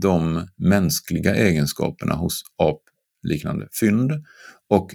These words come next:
överbetona de apliknande när man hittar, eh, lämningar från människor. För det man förväntar sig hitta i de här lagren, ja, men det är någonting mitt emellan, va? Och där finns de här förhoppningarna om att, att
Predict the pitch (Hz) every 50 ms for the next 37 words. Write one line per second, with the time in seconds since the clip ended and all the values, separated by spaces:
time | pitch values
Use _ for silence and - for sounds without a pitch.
0 | - _ - 110 104 90 85 80 85 - - 95 87 82 78 80 85 - - 113
1 | 110 107 98 - - 90 85 80 76 - 82 82 85 90 - 113 127 131 - -
2 | 92 92 90 87 87 98 90 90 - 50 50 - - _ _ _ - - - -
3 | - - 90 85 90 92 90 95 95 87 - - - - - 80 80 80 78 -
4 | - - - - - - - 87 90 95 95 85 80 82 80 82 87 - - _
5 | - - 98 95 104 110 104 95 92 87 90 92 95 104 107 - - 92 90 90
6 | 92 92 92 90 87 90 87 82 80 82 82 80 78 - _ _ - - 85 82
7 | 82 82 80 78 - - - - - 76 71 - - - - - 78 73 - -
8 | - - - - 104 - _ _ _ _ _ _ - - - - - - 98 98
9 | 113 117 - - 135 131 131 127 - 131 113 95 87 - 92 98 95 85 - -
10 | 78 76 78 76 78 78 - - - 85 76 73 73 73 73 76 73 73 - _
11 | - - - - - _ _ - - 78 73 -